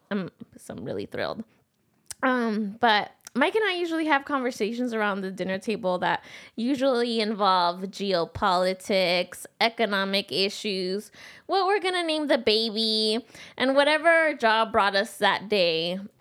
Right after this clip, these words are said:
Um, before we get into our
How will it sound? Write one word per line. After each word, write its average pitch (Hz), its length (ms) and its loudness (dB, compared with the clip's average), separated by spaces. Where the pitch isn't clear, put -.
Um, 202 640 0
before 277 580 2
we 302 120 -6
get 254 180 0
into 247 400 -2
our 190 400 0